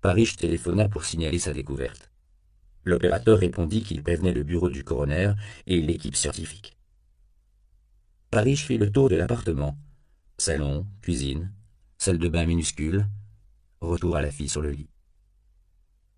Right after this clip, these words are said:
Son visage avait quelque chose de familier. Et il comprit soudain pourquoi.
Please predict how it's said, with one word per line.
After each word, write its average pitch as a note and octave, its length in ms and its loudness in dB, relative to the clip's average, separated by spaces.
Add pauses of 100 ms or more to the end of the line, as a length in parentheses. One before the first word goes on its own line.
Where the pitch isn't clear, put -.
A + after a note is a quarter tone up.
(420)
Son - 200 0
visage A#2+ 340 2
avait G2 140 -2
quelque - 260 -4
chose A2 220 0
de F2 100 -2
familier. D2+ 580 -2 (1900)
Et G2+ 120 0
il G2+ 120 0
comprit A2+ 320 -6
soudain F#2 300 -2
pourquoi. D#2+ 480 -6